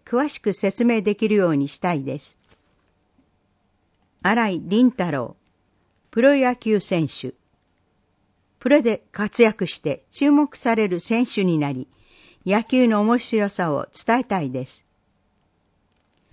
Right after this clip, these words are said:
新井兵庫、保育園の園長。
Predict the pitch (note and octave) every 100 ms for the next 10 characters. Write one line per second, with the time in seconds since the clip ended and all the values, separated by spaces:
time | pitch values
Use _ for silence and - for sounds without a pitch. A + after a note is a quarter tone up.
0 | _ _ _ _ _ _ _ _ _ _
1 | _ _ _ _ _ _ _ _ _ _
2 | _ _ _ _ F#3+ A3+ G#3+ F3+ G#3 G#3
3 | C3+ C3 - _ _ _ _ _ _ _
4 | - A#3+ C#4+ - A#3+ G3+ E3 D#3 G3 F#3+
5 | - C#3+ A#2